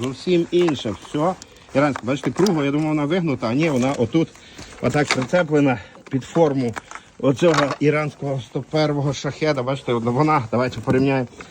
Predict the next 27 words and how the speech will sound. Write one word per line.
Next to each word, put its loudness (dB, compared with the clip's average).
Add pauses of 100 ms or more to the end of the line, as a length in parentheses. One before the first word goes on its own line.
(160)
стандартною 0
чотирьохканальною, 0
зовсім 0
інша. 0 (1120)
Значить, 0 (200)
що 2
в 4
нього? 0
Ззаді 2
отут 0
стоять -2 (220)
такі 0
чотири 0
крила, 2 (560)
бачите, -4
серваки -2
від -2
нього. 0 (440)
І 4
двигун 2
от 0
точно 0
такий -2
самий, 0 (440)
як 2 (160)
в 2
Гербері. 0